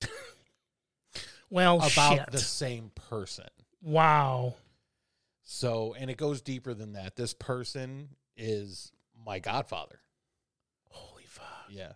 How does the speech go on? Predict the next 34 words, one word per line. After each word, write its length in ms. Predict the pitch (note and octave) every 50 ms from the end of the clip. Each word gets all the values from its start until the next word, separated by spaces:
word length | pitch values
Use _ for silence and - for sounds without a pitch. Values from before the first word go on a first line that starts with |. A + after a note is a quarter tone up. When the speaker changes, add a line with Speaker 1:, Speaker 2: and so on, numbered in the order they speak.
| _ _ _
Speaker 2:
Who 180 | B2+ C3 C3+
I've, 360 | C#3 C#3 C#3 C#3 C3 A#2 - -
other 240 | A#2 C3+ B2+ C3+ C3
than, 420 | A#2+ C3 B2+ B2 A#2+ A#2 A2 G2+ - _ _ _ _ _ _ _ A#2+ G#2 _
you 220 | A#2+ A2+ A2+ A#2+
know, 100 | A2 G#2+
as 160 | G2+ G#2 G2+ G#2
a 60 | F#2+
baby, 320 | G#2 G#2 A2 A2 G#2+ G2+
I've 100 | F2+ F2
never 220 | F#2+ F#2+ E2+ F2 D2+
met. 200 | F2+ F2 - - _ _ _ _ _ _ _ _ _ _ _ _ _ _ _ _ _ _ _ _ _ _ _ _ _ _ _ _ _ _ _ _ _ _ _ _ _ _ _ _ _ _ _ _ _ _ _ _ _ _ _ _ _
Yeah. 180 | G#2 F#2+ F2
He 100 | F#2 -
Speaker 1:
Wow. 400 | D3 C#3+ C#3 C#3 C3+ C3 C3 C3
Speaker 2:
was, 80 | B2+ A2+
yeah. 100 | F#2+ F#2+ F2+
He 100 | - A2+
was 180 | A2+ A2 G2 A2
a, 240 | A2 G#2+ G2+ G2 - -
he 160 | - G2+ G#2
was 200 | G#2+ G2+ F2+ E2+
dad's 400 | F2+ - A2+ A#2 A#2 B2 A#2 G#2+
business 360 | - C3 B2 - B2 A2+ -
partner, 380 | - A#2 A2 G#2+ G2+ G#2+ A2 A2 -
my 180 | B2 A#2 A#2 G#2+
parents' 380 | - - C#3 C#3 C3 A#2+ -
business 340 | - A#2 G2+ F2+ E2+ D#2 D2+
partner. 440 | - - - - - - - - _ _ _ B3
Speaker 1:
Right. 340 | E3 C#3 C#3 C3+ C3+ C#3+ - _ _ _
Speaker 2:
And 340 | G#2 G#2 G#2 G2 G2 G2+ G2+
moved 360 | G#2 G#2 G#2+ G#2 F#2+ F2+ -
to 160 | - A2 G#2
Florida 440 | F#2+ - A2 G#2 G#2 F#2+ G2 F#2 -